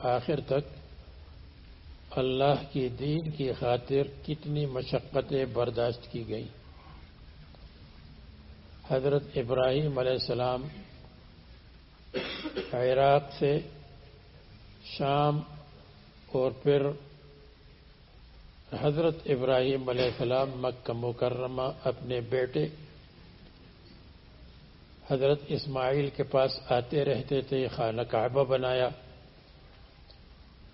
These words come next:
تو حضرت ابراہیم علیہ السلام نے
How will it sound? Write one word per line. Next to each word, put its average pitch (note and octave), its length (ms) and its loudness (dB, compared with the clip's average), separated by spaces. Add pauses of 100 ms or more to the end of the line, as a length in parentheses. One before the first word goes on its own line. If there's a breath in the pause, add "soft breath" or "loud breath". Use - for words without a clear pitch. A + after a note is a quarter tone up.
(1400)
تو B2+ 240 0
حضرت E3 280 4 (140)
ابراہیم C3+ 560 4
علیہ B2+ 180 2
السلام B2+ 480 2
نے C3 300 -6